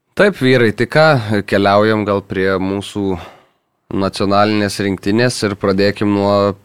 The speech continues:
pirmojo mūšio su Farerais. Jau šešios dienos praėjo, šiek tiek gal, e, susigulėjusios mintys, jeigu būtume kalbėję iš karto po to mačo, e, būtų čia tikrai daug daugiau pykčio, aimanų ir,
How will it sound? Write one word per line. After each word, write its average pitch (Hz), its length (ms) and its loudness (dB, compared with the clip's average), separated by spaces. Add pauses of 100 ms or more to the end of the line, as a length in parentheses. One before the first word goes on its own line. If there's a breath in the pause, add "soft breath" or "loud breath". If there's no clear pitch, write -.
(100)
pirmojo 104 680 2
mūšio 107 540 0 (100)
su - 180 -6
Farerais. 104 560 0 (540 loud breath)
Jau 95 80 -10
šešios 104 400 0
dienos 101 320 0
praėjo, 98 460 -2
šiek - 200 -8
tiek 101 160 -6
gal, 101 140 -4
e, 95 560 -4
susigulėjusios 104 1040 -4
mintys, 107 420 -4
jeigu 95 220 -2
būtume 98 440 -4
kalbėję 98 440 -2
iš - 100 -6
karto 110 320 0
po 92 200 -2
to 95 160 -2
mačo, 95 440 0
e, - 600 -14
būtų 92 440 -2
čia 98 140 -2
tikrai 101 500 0
daug 110 360 2
daugiau 110 680 0 (200)
pykčio, 113 760 2
aimanų 117 640 0
ir, 110 140 -2